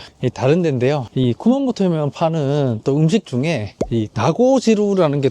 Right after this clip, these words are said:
또 있거든요. 그치, 비유를 하면은 한국의 수제비 같은, 어, 음식이거든요. 그게 또 여기 쿠마모토, 예, 명물 음식이라고 하니까 다고지루 좀 맛있게 하는데, 어, 갈까 합니다.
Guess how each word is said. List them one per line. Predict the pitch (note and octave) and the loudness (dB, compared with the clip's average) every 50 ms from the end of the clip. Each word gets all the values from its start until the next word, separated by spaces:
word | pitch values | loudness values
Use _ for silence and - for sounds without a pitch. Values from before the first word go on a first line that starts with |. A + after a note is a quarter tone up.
| - - | -2 -2
또 | D3+ D3 C3 G2 | 0 0 0 0
있거든요. | G2 - - F#3 D#3 C3 A2+ C3+ F3+ G3 - _ _ - | -2 0 0 2 2 2 0 0 -2 -2 -4 _ _ -6
그치, | - - D#3 - - D#4 | -4 -4 -2 2 2 4
비유를 | A3+ - B3 B3+ B3+ A#3+ A#3 G3 | 4 6 6 6 6 6 4 2
하면은 | E3 G3 F#3+ F#3+ G3 G3 A3+ C4+ C4+ B3 A3+ | 2 2 2 4 4 4 4 4 2 2 0
한국의 | G3+ - A#3+ A#3+ A#3 B3+ C#4 A#3 A3+ G3 | 0 2 2 4 4 4 4 4 2 2
수제비 | - - - F#3 F3+ D4+ D#4+ D#4 F4 E4+ | 2 2 0 2 4 2 4 4 4 4
같은, | C4+ C4 - - G#3 F#3 E3 C#3+ C3 A#2 A2+ - | 4 2 0 2 2 2 4 2 0 -2 -2 -2
어, | - C#3 C3 B2+ C#3 | 2 2 4 4 4
음식이거든요. | D3+ F#3 F3+ - C#4 A3 A3+ G#3+ E3 D3+ C3+ - B2 C#3+ F#3+ A3+ - _ - - - - - | 2 2 4 4 2 2 2 2 2 2 2 2 0 0 0 0 -2 _ -14 -20 -20 -10 -2
그게 | - D#3+ D#3+ G3 G3 | 2 4 4 4 4
또 | - A3 F#3 | 6 6 6
여기 | D#3+ E3 D#3+ E3 F3 E3+ E3+ | 6 6 4 4 4 4 4
쿠마모토, | E3 - F#3 F#3 G3 G#3 G#3 G3 F3+ D#3+ - - D#3 C3+ C3+ D3+ D3+ B2+ A2+ G#2 - - - - | 2 2 2 4 4 4 4 4 2 2 2 2 2 4 4 4 2 2 0 -4 -10 -16 -6 -2
예, | C3+ C3 B2+ B2 | 0 2 2 2
명물 | B2 C3+ E3 G3 G#3+ G#3+ A3 F#3 | 4 4 4 6 6 6 4 4
음식이라고 | D#3+ E3 E3 - A#3 A3 G3 A3 G3 G3+ F3+ D3 C#3+ C#3+ | 4 2 2 2 2 2 4 4 4 4 4 2 2 2
하니까 | F3 G3+ G3 E3+ - - G3 G3 F3+ C#3+ - - - - - - | 4 4 2 2 2 4 4 4 4 2 -4 -12 -18 -10 -2 2
다고지루 | D3+ F3+ G3+ A3+ C#4 B3+ A3+ B3+ A#3+ G#3+ G3+ F#3 F#3+ G3 G3 G3 F3+ D#3 D3+ | 2 2 4 2 2 2 4 4 6 6 6 6 6 6 6 6 6 4 4
좀 | - F3+ F3 E3+ D3+ | 2 2 2 4 2
맛있게 | D3 E3 D3+ - - G#3 | 2 0 2 2 2 4
하는데, | F#3 F3 F3+ F3 D#3 C#3 C#3 E3 F3+ - - | 4 2 2 2 4 4 4 4 2 0 0
어, | B2+ B2+ B2+ A#2+ - | 0 0 0 0 0
갈까 | C#3 D3 D3 - D3+ D3 | -2 -2 0 0 0 2
합니다. | D#3 E3 E3 E3 D3+ B2+ C3 C#3 C#3 D#3 | 2 2 2 4 4 4 2 2 0 -4